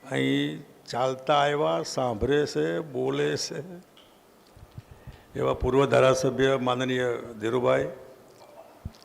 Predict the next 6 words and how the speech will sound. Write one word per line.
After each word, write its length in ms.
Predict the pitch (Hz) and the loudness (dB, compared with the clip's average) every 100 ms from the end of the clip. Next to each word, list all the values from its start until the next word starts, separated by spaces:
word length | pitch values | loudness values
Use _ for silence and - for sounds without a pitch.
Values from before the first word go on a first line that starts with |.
| - - - - - - - - | -20 -20 -20 -20 -20 -20 -20 -16
આપણા 200 | - 131 | -6 -2
ઉમેદવાર 480 | 127 139 147 160 156 | 0 0 4 6 6
હતા 160 | 156 | 6
એક 240 | 151 151 143 | 6 4 2
વખત 180 | 143 | 0
કટારાભાઈ, 560 | - 143 147 147 139 | 0 6 8 8 8